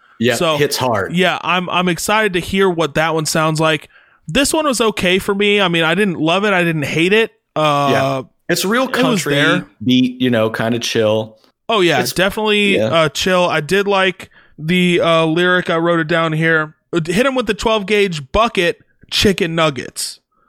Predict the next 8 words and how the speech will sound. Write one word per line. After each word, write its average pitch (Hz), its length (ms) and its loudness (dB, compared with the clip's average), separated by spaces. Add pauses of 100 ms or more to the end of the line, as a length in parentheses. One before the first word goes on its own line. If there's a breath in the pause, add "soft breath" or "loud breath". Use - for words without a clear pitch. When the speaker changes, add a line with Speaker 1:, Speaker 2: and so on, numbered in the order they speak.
(140)
Speaker 1:
Yep. 120 360 0 (520)
Speaker 2:
Definitely 202 400 0
leaning 208 340 2
hard 190 320 0
into 180 200 0
chicken, 190 520 0
which 156 300 -2
is 143 260 -4